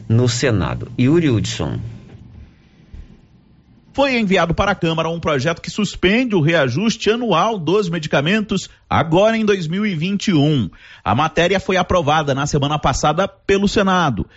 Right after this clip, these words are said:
Speaker 2: e também invalida os aumentos já concedidos, porém não obriga um ressarcimento. A medida é válida apenas para este ano,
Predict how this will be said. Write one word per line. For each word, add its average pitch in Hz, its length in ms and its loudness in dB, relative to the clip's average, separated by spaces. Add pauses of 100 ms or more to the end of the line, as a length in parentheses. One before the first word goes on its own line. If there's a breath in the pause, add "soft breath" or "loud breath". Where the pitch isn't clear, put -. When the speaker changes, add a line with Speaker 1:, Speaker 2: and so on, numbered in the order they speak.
(200 soft breath)
Speaker 2:
e 110 120 0
também 190 560 0 (100)
invalida 196 640 -2
os 170 80 -2
aumentos 170 460 0
já 196 160 0
concedidos, 220 960 -2 (360)
porém 196 480 0 (140)
não 151 240 0
obriga 180 680 0 (140)
um 165 240 -4
ressarcimento. 117 1500 0 (280 soft breath)
A 98 80 0
medida 120 340 0
é 110 40 2
válida 131 340 0
apenas 131 340 -2
para 143 200 0
este 147 280 0
ano, 151 300 2